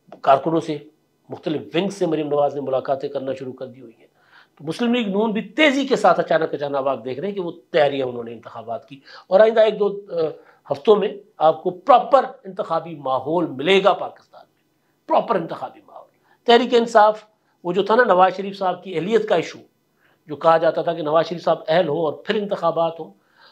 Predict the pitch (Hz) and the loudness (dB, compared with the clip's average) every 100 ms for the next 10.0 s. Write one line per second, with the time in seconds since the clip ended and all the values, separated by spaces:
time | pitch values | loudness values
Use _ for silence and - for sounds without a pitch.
0 | _ 170 226 240 226 208 226 - - 160 | _ 2 4 4 0 -4 -6 -8 -4 2
1 | 165 170 185 180 180 165 151 165 175 175 | 2 2 0 2 0 2 0 0 -2 -8
2 | 156 175 160 135 143 147 156 147 156 147 | -12 -16 -14 -10 -10 -8 -10 -2 0 0
3 | - _ _ _ _ _ _ _ - 131 | -4 _ _ _ _ _ _ _ -8 -4
4 | 127 147 127 127 165 170 165 151 143 143 | -4 -4 -2 4 6 4 -2 0 0 0
5 | 151 - 151 - 131 139 151 131 135 160 | -6 0 0 0 -4 -2 -2 -4 -6 -10
6 | 156 - - _ _ _ _ _ 123 165 | -12 -16 -20 _ _ _ _ _ -10 -6
7 | 156 143 143 156 156 156 147 147 143 147 | 0 0 4 4 4 2 0 -2 -2 -2
8 | 147 147 143 135 139 139 151 - 160 139 | -4 -6 -4 0 0 0 -4 -6 -6 -6
9 | 127 123 139 151 214 240 240 226 254 - | -10 -12 -6 -2 4 6 6 4 0 -2